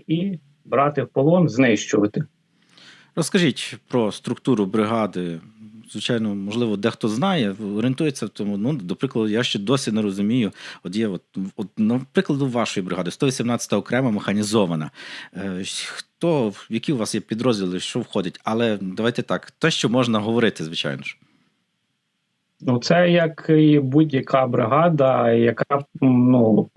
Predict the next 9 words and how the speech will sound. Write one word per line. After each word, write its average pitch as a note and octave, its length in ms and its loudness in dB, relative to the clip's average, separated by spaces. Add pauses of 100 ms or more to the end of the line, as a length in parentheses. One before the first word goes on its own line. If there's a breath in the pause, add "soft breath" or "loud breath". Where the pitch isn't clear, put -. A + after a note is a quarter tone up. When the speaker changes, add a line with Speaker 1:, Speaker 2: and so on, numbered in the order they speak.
(360)
Speaker 1:
має C3+ 320 6
підрозділи C3+ 720 2
для A#2+ 340 0
самостійного C3 800 4
функціонування C3+ 960 4
і A#2+ 380 4 (380 loud breath)
відбиття, B2 880 4 (280 loud breath)
е, A2+ 480 4
лі-, A#2 480 4